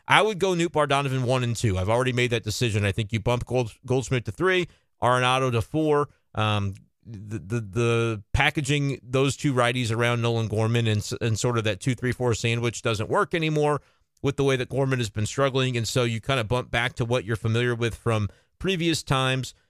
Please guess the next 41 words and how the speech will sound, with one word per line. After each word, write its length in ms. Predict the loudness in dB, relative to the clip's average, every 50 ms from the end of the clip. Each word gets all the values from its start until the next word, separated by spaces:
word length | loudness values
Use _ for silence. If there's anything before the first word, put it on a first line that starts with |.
| _ _ _ _ _ _ _
And 300 | 0 0 2 2 0 0
to 140 | 2 2 2
me, 480 | 2 2 0 0 0 -2 -2 -4 -2 -2
I'm 180 | 0 0 2
putting 260 | 2 2 2 2 0 0
Walker 360 | 2 2 2 0 -2 -4 -6
fifth 400 | -6 -2 -2 0 0 0 -2 -6
in 160 | -4 -2 0
that 160 | 0 0 0
alignment. 520 | 0 0 0 0 0 0 0 0 -2 -2 _ _ _ _ _ _ _ _ _ _ _ _ _ _ _ _ _ -2
There's 160 | -2 0 0
a 40 | 0
case 220 | 0 0 0 0 -2
to 60 | -2
be 120 | 0 2
made 200 | 2 2 0 0
for 140 | -2 -2 0
Walker 300 | 2 2 2 0 -2 -2
batting 280 | 0 0 0 0 -2 -6
second, 440 | -4 -2 0 0 0 -2 -4 -6 -6 _ _ _ _ _ 0
but 100 | 2 4
I 140 | 4 4 4
just 200 | 2 -2 -2 -2
like 220 | -2 -2 -2 -2
the 160 | 0 0 0 0
at-bats 440 | 0 0 -2 -2 -2 -2 -2 -2
that 120 | -4 -4 -2
guys 220 | 0 -2 0 0
like 140 | -2 -4 -2
Donovan 420 | -2 -2 0 0 0 0 0 0
and 100 | 0 2
Nootbaar 320 | 0 0 0 0 0 0 0
can 140 | -2 -6 -4
take 300 | -2 0 0 0 -2 -4
to 80 | -6
kind 180 | -2 -2 0 0
of 80 | 0
work 220 | 0 0 -2 -2 -2
a 40 | -2
pitching 300 | -2 -2 -2 -2 -6 -6
staff 400 | -2 -2 0 0 0 -2 -4